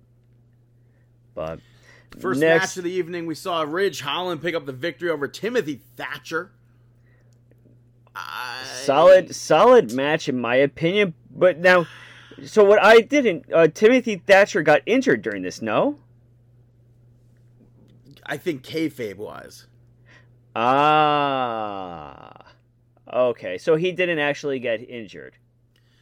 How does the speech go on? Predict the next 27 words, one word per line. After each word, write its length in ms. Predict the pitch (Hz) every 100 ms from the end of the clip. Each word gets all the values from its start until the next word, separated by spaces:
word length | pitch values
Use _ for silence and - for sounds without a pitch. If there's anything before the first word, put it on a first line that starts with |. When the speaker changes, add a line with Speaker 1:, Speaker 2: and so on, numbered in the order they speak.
| _ _ _ _ _ _
Speaker 2:
Like, 320 | 135 156 156 -
I 160 | 147
was 140 | 202 185
expecting 440 | 165 190 170 175
this 140 | 170 143
to 60 |
be 100 | 156
a 60 | 131
hard-hitting 440 | 135 143 139 127
match. 500 | 123 131 165 - - _ _ _ _ _ _ _ _ _ _ _ _ _ _ _ _ -
I 80 | 101
don't 240 | 127 147
think 160 | 143 127
it 80 | 101
was. 440 | 110 60 - - _ _ _ _ _ _ _ _ _ _ _ _ _ _ _ _ _ _ _ -
Well, 120 | 113
we 80 | 127
saw 200 | 151 143
Ciampa 500 | - 165 165 147 123
get 140 | 135
involved 540 | 120 127 127 120 107
with 300 | 113 120 113
Ridge 480 | 120 131 139 131 123
and 200 | 110 120
Pete 240 | 123 131 104
Dunne 220 | 147 139
afterwards. 680 | 104 101 90 76 53 -